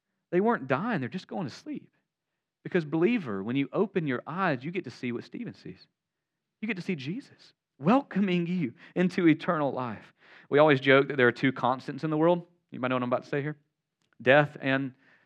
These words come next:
taxes, okay? That's a sermon for another day, the taxes. We'll get there at some point. Death is a constant. It's something that we're all gonna experience, whether you're ninety-six years old or twenty-six years young. And we, I don't know how old Stephen was, but I don't think he was very old.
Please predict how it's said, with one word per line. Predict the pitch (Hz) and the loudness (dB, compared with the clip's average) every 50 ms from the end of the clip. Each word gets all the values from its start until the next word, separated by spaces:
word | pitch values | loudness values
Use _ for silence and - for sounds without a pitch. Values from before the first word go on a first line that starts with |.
| _ _ - | _ _ 2
taxes, | 156 143 139 139 - 110 90 - - - _ - | 4 4 4 4 0 -12 -14 -14 -16 -20 _ -16
okay? | - - 113 123 139 143 - _ _ - | -4 0 0 0 0 -2 -8 _ _ -10
That's | 131 - | -8 -6
a | 160 143 | -6 2
sermon | - 151 143 143 147 147 | 4 6 6 6 4 2
for | 143 151 | 2 2
another | 139 135 147 165 | 2 4 4 6
day, | 151 135 135 180 190 - _ _ _ _ _ - | 6 6 6 6 2 -4 _ _ _ _ _ -8
the | 135 - | -6 4
taxes. | - 131 123 127 - - 190 190 - - - | 6 6 6 6 4 0 -2 -2 -4 -4 0
We'll | 139 - | 0 2
get | 151 156 151 151 | 2 2 2 6
there | 156 147 160 190 190 | 6 6 8 6 4
at | - 139 - | 2 -4 -2
some | - 160 151 143 | -2 -2 -2 -2
point. | - 156 151 160 170 - - - - - - - - _ _ _ 156 | -2 -2 -2 -2 -2 -4 -12 -20 -20 -20 -20 -20 -20 _ _ _ 4
Death | 151 185 226 - 269 | 6 6 6 6 2
is | - | -4
a | 247 | -4
constant. | - - 214 269 269 - - - 90 90 - - _ _ _ _ _ _ _ _ - - | -6 -4 -4 -4 -6 -6 -10 -14 -14 -14 -16 -20 _ _ _ _ _ _ _ _ -6 -6
It's | 185 | 0
something | - 240 214 240 214 | 0 0 0 2 0
that | 208 | 2
we're | 196 190 | 4 4
all | 180 202 226 220 | 6 6 6 4
gonna | 208 196 | 4 0
experience, | 202 190 - - 240 262 247 139 - - | -2 -4 -8 -8 -4 -2 -2 -2 0 0
whether | 202 214 208 | 2 2 4
you're | 185 170 151 | 4 4 4
ninety-six | 139 139 165 226 233 247 - - - 226 226 - - | 4 4 2 2 0 -2 -4 -2 -2 -2 -4 -4 -8
years | 214 208 185 170 | -4 -4 -4 -2
old | - 156 180 180 180 | 2 2 4 4 4
or | 156 127 | 2 0
twenty-six | - - - 190 208 214 - - 196 196 - - | -4 -4 -8 -4 -4 -4 -4 -4 -6 -6 -6 -8
years | - 170 170 170 156 | -4 -2 -2 -2 -2
young. | 165 196 262 226 120 95 92 - _ _ _ _ _ _ _ _ _ - | -4 -8 -8 -10 -12 -12 -14 -18 _ _ _ _ _ _ _ _ _ -4
And | - 196 214 | 0 0 2
we, | 240 - | 2 4
I | - 247 | 6 6
don't | 311 320 | 6 6
know | 220 214 | 4 4
how | 180 185 165 | 4 4 4
old | 147 156 156 160 147 | 2 2 0 0 -2
Stephen | - - 139 160 180 196 190 180 | 0 0 0 2 2 0 0 2
was, | 196 226 214 | 0 0 0
but | 180 151 | 2 2
I | 180 | 2
don't | 233 339 302 - - | 2 2 -2 -6 -6
think | 180 226 - | -8 -6 -4
he | 233 | -6
was | 165 113 | -6 -4
very | 104 113 147 180 127 | -2 0 0 0 0
old. | 104 107 - 135 139 139 | -2 -4 -6 -8 -10 -14